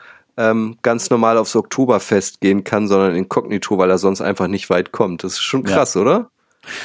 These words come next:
Speaker 2: Also ja, ich glaube, da gehört auch ein bisschen Show dazu. Hast du zufällig, äh, wahrscheinlich nicht, weil es dich musikalisch nicht interessiert, die neue Doku von Apache zweihundertsieben bei Prime Video gesehen?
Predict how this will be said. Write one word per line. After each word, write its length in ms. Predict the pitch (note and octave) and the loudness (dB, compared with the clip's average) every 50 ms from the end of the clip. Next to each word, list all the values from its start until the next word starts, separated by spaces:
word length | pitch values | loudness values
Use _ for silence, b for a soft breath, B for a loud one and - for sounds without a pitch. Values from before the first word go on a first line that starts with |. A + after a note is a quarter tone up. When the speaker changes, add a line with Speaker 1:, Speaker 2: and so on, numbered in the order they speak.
| B B B | B B B
Speaker 2:
Also 160 | A#2 A2 A2+ | -2 0 0
ja, 120 | A2+ A#2+ - | 0 0 0
ich 120 | C3 - | -2 -2
glaube, 220 | - C#3 C3+ D3+ D#3+ | 0 2 2 4 4
da 80 | C#3+ | 4
gehört 160 | B2+ C3 B2+ | 4 4 4
auch 80 | B2+ B2 | 4 4
ein 120 | A#2+ A2+ | 2 2
bisschen 340 | A2 C3+ D3+ - A#3 G#3 G3+ | 2 2 0 2 0 0 0
Show 340 | - - - F#3 F3+ F3+ F#3 | 0 0 0 2 2 2 2
dazu. 460 | F3+ F3+ F3 - - - F#3 F3+ E3+ | 0 0 -4 -6 -6 -4 -2 0 0
Hast 180 | D#3 C#3+ - - | 0 0 0 -2
du 60 | D#3+ | -4
zufällig, 600 | C#3+ - D#3+ - - C#3+ C#3+ - B2 - - - | -4 -4 -4 0 0 2 2 2 0 -2 -4 -4
äh, 300 | - A#2+ A#2+ A#2+ A#2 A2+ | 0 2 4 4 4 2
wahrscheinlich 400 | A#2 A2+ - C3 C3+ C#3 B2 C3+ | 0 0 0 0 0 0 0 0
nicht, 160 | C3+ C3+ C3 | 0 0 0
weil 100 | C3+ B2 | 0 0
es 120 | A#2+ - - | 0 -2 -4
dich 100 | A#2 B2 | -2 0
musikalisch 540 | A#2+ A#2+ A#2 A2+ - B2 C3 C3 C#3 - | 0 0 0 -2 -2 -2 -2 -2 -2 -4
nicht 120 | C#3+ B2 C3+ | -4 -4 -4
interessiert, 540 | B2+ B2 - C3 A#2+ - C3 C3+ C3 C3 - | -4 -4 -4 -6 -4 -2 -2 -2 -2 0 2
die 420 | A#2+ A#2+ A#2+ A#2+ A#2 A#2 A#2 A#2+ - | 2 4 4 4 4 4 2 0 0
neue 320 | - A2+ A#2 B2 C3+ C#3 B2 | 0 2 4 4 4 4 4
Doku 320 | A#2+ C3 C#3 C#3 - C3+ | 4 2 2 2 0 -2
von 240 | A#2+ - A#2 A#2 A2 | -2 0 -2 -2 0
Apache 500 | - G#2+ - - - - - - C#3 A#2+ | -2 -4 -4 -4 -6 -6 -4 -4 -6 -4
zweihundertsieben 760 | - - B2 A#2 A#2+ B2 A#2+ A#2 A2+ A#2 B2+ C3+ D3 D3+ B2+ | 0 0 2 2 2 2 2 2 0 -2 -6 -6 -4 -2 0
bei 100 | A2 G#2+ | 0 0
Prime 380 | G#2+ - - A#2 A#2 A#2 A2+ A2 | 0 0 -2 0 0 0 0 -2
Video 320 | A#2 B2 C3+ C#3 C#3 D3 | -2 -4 -4 -4 -4 -4
gesehen? 480 | D3 C#3+ C3 C#3 D3 D#3 D#3+ F3 F#3 | -4 -6 -4 -6 -6 -6 -6 -8 -10